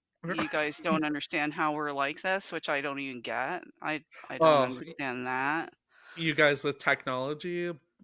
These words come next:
Speaker 1: Mm,
Speaker 2: Oh, oh,
Speaker 1: actually,
Speaker 2: yeah.
Speaker 1: you're not bad. You're not bad.
Speaker 2: Well, I think the only reason I'm not that bad is 'cause of my job.
Speaker 1: That's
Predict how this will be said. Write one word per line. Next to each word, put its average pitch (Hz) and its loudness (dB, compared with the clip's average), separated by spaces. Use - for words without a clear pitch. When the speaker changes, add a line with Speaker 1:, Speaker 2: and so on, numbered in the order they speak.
Speaker 1:
Mm, 123 -2
Speaker 2:
Oh, 127 2
oh, - -
Speaker 1:
actually, 339 8
Speaker 2:
yeah. 247 4
Speaker 1:
you're 247 8
not 262 4
bad. 127 6
You're 175 0
not 208 0
bad. 123 0
Speaker 2:
Well, 190 12
I 175 10
think 233 0
the 202 6
only 214 8
reason 190 2
I'm 170 4
not 170 4
that 170 4
bad 160 8
is 156 -2
'cause 160 -8
of 151 -4
my 143 -4
job. 131 -2
Speaker 1:
That's 131 -6